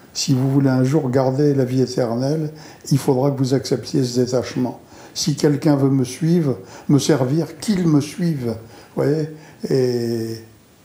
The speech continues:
qu'il prenne sa croix et qu'il me suive. Voilà, c'est ça tout l'évangile, euh, toute la leçon de l'évangile est là, dans cet évangile de Saint Jean au chapitre douze, vous voyez, euh,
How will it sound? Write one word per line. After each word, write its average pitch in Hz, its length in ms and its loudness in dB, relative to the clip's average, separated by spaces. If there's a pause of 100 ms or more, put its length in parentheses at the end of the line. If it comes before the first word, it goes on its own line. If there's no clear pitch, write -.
(160)
qu'il 139 180 -2
prenne 156 220 0
sa 143 180 0
croix - 260 -4
et 143 40 -2
qu'il 139 200 -2
me 120 120 -2
suive. 120 380 -8 (800)
Voilà, 123 200 -2
c'est 147 200 -4
ça 160 200 2
tout 160 220 -4
l'évangile, 139 720 0 (800)
euh, 131 180 0
toute 143 220 -4
la 156 80 4
leçon 139 280 0
de 139 60 2
l'évangile 131 540 0
est 120 80 0
là, 123 500 0 (460)
dans 127 320 -2
cet 117 260 -4
évangile 127 400 0
de 120 140 0
Saint 127 240 -2
Jean 131 180 0
au 120 80 -2
chapitre 123 480 -2
douze, 139 460 0
vous - 600 -6
voyez, 127 280 0 (580)
euh, 123 640 -4